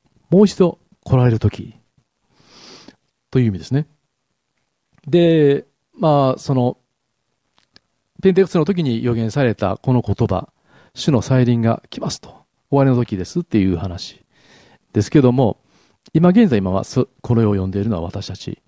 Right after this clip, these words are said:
二千年後の私たちなんですね。あれからもう二千年以上経ってしまった。二千十一年経っていると。じゃあ、なんでそんなに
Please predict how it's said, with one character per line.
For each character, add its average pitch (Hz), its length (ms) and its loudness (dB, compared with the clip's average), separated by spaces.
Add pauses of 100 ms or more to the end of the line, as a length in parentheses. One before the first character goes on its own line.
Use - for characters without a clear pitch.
(520)
二 120 100 2
千 165 380 6
年 170 260 6
後 175 160 6
の 190 80 4
私 117 220 0
た 101 60 -8
ち - 80 -16
な - 80 -10
ん - 40 -14
で - 60 -20
す - 60 -6
ね。 165 120 -4 (2250)
あ 147 80 -6
れ 190 80 -2
か 180 120 -2
ら 170 100 2
も 120 120 0
う 104 40 -2
二 110 100 -2
千 127 260 0
年 127 100 -2
以 139 40 -4
上 135 120 -8
経 - 100 -16
っ - 60 -20
て - 120 -20
し - 80 -20
ま - 80 -20
っ - 60 -20
た。 - 180 -20
二 107 100 -10
千 107 200 -2
十 110 140 -4
一 143 160 -6
年 92 160 -8 (840)
経 - 80 -20
っ - 60 -20
て 104 100 -12
い 92 40 -10
る - 100 -20
と。 - 200 -20 (1200)
じ 113 120 0
ゃ 113 180 0
あ、 - 60 -20 (480)
な 131 100 0
ん 165 40 0
で 180 60 -2
そ 202 140 0
ん 196 60 6
な 196 120 6
に 180 260 0